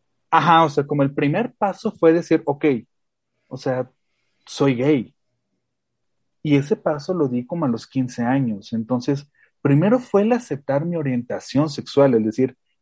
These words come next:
"¿Qué me gusta? ¿Qué me atrae? ¿Qué me excita? ¿Con quién me imagino?".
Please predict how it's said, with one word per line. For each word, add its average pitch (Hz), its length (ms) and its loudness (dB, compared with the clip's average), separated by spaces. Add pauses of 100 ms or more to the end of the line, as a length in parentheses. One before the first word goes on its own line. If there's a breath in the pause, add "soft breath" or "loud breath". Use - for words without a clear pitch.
(100)
"¿Qué 147 140 0
me 143 160 4
gusta? 151 440 0
¿Qué 127 120 -4
me 139 120 0
atrae? 127 580 0 (200)
¿Qué 127 100 -6
me 151 100 -4
excita? 143 520 -6
¿Con 113 160 -4
quién 135 200 -2
me 175 80 -2
imagino?". 143 760 -4